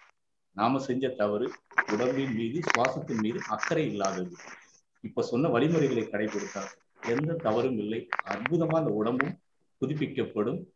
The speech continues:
நம்மளுடைய வாழ்நாளும் அதிகரிக்கும். உயிர் பயம் வேண்டாம், தவிர்த்து விடுங்கள். எதை கையில் வைத்து நுகரும் போது அதிகமான வாசனை நிறைந்ததாக இருக்கிறதோ பூக்களை நுகர்ந்து பாருங்க. எலுமிச்சம்பழத்தை கையில வச்சு நுகர்ந்து பாருங்க.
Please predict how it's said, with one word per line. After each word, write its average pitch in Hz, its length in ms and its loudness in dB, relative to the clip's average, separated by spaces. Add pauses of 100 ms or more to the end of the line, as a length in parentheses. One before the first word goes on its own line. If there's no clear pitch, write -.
நம்மளுடைய 98 460 -2
வாழ்நாளும் 113 480 2
அதிகரிக்கும். 101 560 -4 (560)
உயிர் 139 280 8
பயம் 120 280 6 (300)
வேண்டாம், 104 480 4 (240)
தவிர்த்து 113 380 2
விடுங்கள். 101 400 0 (580)
எதை 156 260 10 (420)
கையில் 156 300 8
வைத்து 143 300 6 (680)
நுகரும் 190 360 10
போது 175 220 8
அதிகமான 190 560 6
வாசனை 170 440 4
நிறைந்ததாக 135 680 4
இருக்கிறதோ 104 500 0 (400)
பூக்களை 202 400 4
நுகர்ந்து 110 440 4
பாருங்க. 92 380 2 (880)
எலுமிச்சம்பழத்தை 143 600 4
கையில 127 260 6
வச்சு 113 220 0
நுகர்ந்து 117 360 2
பாருங்க. 92 380 -4